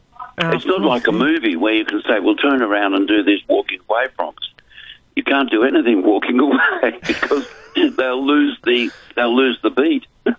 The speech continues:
Speaker 1: Okay,
Speaker 2: They've gotta,
Speaker 1: that
Speaker 2: they've
Speaker 1: makes
Speaker 2: gotta
Speaker 1: sense.
Speaker 2: be able to see the conductor.
Speaker 1: We were having a discussion about the old televisions that are up on the, uh, I'm not quite
Speaker 2: Yes,
Speaker 1: sure.
Speaker 2: the, the tel-, they have,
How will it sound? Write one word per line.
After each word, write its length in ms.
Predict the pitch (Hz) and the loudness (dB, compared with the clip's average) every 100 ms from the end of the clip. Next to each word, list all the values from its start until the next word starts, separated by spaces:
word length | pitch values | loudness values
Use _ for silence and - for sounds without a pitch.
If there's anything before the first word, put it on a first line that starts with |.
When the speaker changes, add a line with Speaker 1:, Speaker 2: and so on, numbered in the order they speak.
| 381 - - - | -2 -4 -6 -6
Speaker 1:
Okay, 420 | 208 202 220 226 | -2 -2 0 2
Speaker 2:
They've 140 | 220 156 | 2 0
gotta, 300 | 147 139 135 | 0 0 -2
Speaker 1:
that 120 | 196 139 | -2 0
Speaker 2:
they've 60 | |
Speaker 1:
makes 100 | 139 | 0
Speaker 2:
gotta 140 | - 151 | 0 0
Speaker 1:
sense. 40 | 139 | 0
Speaker 2:
be 80 | 139 | 2
able 200 | 123 117 | 2 -2
to 60 | - - | -6 -2
see 120 | 120 | 0
the 120 | 104 | 0
conductor. 420 | - 95 101 101 _ _ _ _ _ _ _ - | 0 0 0 -2 _ _ _ _ _ _ _ -2
Speaker 1:
We 140 | 214 | 0
were 100 | 240 | 2
having 240 | 220 247 233 | 2 2 0
a 40 | |
discussion 420 | 190 - 202 - | -2 -2 -2 0
about 200 | 196 185 170 | 0 0 2
the 100 | 180 | 2
old 160 | 175 | 2
televisions 640 | - 214 208 202 170 151 - | 2 2 2 2 0 -2 0
that 120 | 156 | 0
are 120 | 151 | 0
up 160 | 156 160 | -2 -4
on 140 | 156 | -2
the, 200 | 156 151 | -2 0
uh, 200 | 151 147 139 _ _ _ - | 0 -2 -6 _ _ _ -10
I'm 60 | 160 | -8
not 140 | - | -8
quite 180 | - 160 | -6 -2
Speaker 2:
Yes, 120 | 127 | 0
Speaker 1:
sure. 120 | 123 147 | 0 -2
Speaker 2:
the, 160 | 190 - - _ _ _ | -4 -4 -20 _ _ _
the 220 | - - 147 | -4 -2 0
tel-, 380 | 170 160 135 135 | 0 0 0 -2
they 120 | 147 | 0
have, 240 | 165 127 | -2 -4